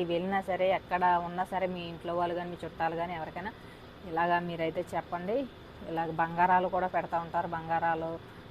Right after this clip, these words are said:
డబ్బులని అక్కడని ఇక్కడని, అవి తీయొద్దని చెప్పండి. ఎక్కడే అక్కడ వదిలేస్తే మనకు మంచిది, వాళ్ళు వచ్చి చూసుకుంటారు. ఇప్పుడు అక్కడ ఉన్న డబ్బులు ఉన్నాయా లేదంటే తీసుకెళ్ళిపోయారని చెప్పి మనం ఇంటికి, మన రూమ్కి వెళ్ళి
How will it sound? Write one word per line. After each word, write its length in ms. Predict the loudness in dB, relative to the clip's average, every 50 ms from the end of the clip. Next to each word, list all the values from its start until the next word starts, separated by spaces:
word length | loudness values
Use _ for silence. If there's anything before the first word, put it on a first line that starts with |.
| -10 -6
డబ్బులని 480 | -6 -4 0 2 2 2 2 0 -4 -4 -4 -4
అక్కడని 340 | -2 0 0 0 0 0 -4 -6
ఇక్కడని, 320 | -4 -2 0 0 0 0 0 0
అవి 120 | 0 0 -2 -6 -6 -2
తీయొద్దని 480 | 2 4 4 4 4 2 0 2 2 0
చెప్పండి. 320 | 0 0 -2 -2 0 2 4 4 2
ఎక్కడే 260 | 2 2 4 4 4 4
అక్కడ 140 | 2 2 2 4 4
వదిలేస్తే 440 | 4 4 2 0 0 -2 0 0 0 0 0 -6 -16 -18 -18 -18 -18 -18 -16 -10 -8
మనకు 200 | -6 -4 -4 -4 -4
మంచిది, 340 | -4 -6 -6 -2 0 0 0 0 -4 -10 -16 -18 -18 -18 -18 -12 -2 0
వాళ్ళు 160 | 2 2 2 2
వచ్చి 160 | 0 -2 -2 0 2
చూసుకుంటారు. 600 | 2 2 0 -2 -4 0 4 4 4 4 4 2 0 -4 -10 -16 -16 -18 -18 -18 -14
ఇప్పుడు 200 | -8 0 6 8 8 8 8
అక్కడ 160 | 6 4 2 2
ఉన్న 120 | 2 4 2 4 4 4
డబ్బులు 240 | 4 4 2 2 2 2
ఉన్నాయా 280 | 0 0 2 4 6 6
లేదంటే 340 | 6 6 6 4 4 2 0 0
తీసుకెళ్ళిపోయారని 600 | 0 -2 -2 0 0 0 2 2 2 2 2 2 0
చెప్పి 160 | 0 0 0
మనం 220 | -2 -2 -2 -4 -6 -6
ఇంటికి, 220 | -6 -6 -6 -6 -4 -4
మన 100 | -4 -2 -2
రూమ్కి 240 | -2 -2 -4 -2 -2
వెళ్ళి 140 | -2 -2 0